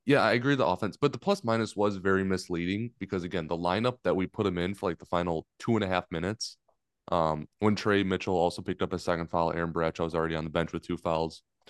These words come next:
Um, I think we put him in with, like, Adu and Justin, and there just was not a lot of spacing in addition to Ugo. So we pretty much had three guys that weren't really looking to shoot threes out there.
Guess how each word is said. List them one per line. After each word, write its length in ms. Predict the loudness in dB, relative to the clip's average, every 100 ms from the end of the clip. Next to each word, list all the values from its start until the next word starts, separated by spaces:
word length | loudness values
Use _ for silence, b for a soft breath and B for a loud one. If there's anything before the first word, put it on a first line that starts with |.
| b b b _ _ -2
Um, 280 | 2 2 0 2
I 60 |
think 120 | 4
we 80 | 2
put 180 | 2 2
him 120 | 2
in 220 | 2 0
with, 180 | -2 -2
like, 360 | 0 0 -4 -4
Adu 540 | -4 0 2 2 2 0
and 120 | -2
Justin, 600 | 0 -2 -2 -2 -2 -2
and 140 | -2 -2
there 100 | 0
just 200 | -2 2
was 200 | 2 4
not 320 | 2 2 0
a 60 | 0
lot 240 | 2 0
of 80 | -2
spacing 540 | -2 -2 0 -2 -2 -2
in 80 |
addition 400 | -4 0 -2 -2
to 100 | -4
Ugo. 240 | -2 0 -2
So 140 | -2
we 60 | 0
pretty 140 | 2
much 120 | 2
had 180 | 0 -4
three 340 | -4 -4 -2 -2
guys 340 | -2 -2 -2
that 160 | -2 -6 _
weren't 260 | -2 0 0
really 240 | 0 0 0
looking 280 | 0 -2
to 80 | -6
shoot 260 | -2 -2 -2
threes 320 | -2 -2 0
out 180 | 0 0
there. 240 | -2 -2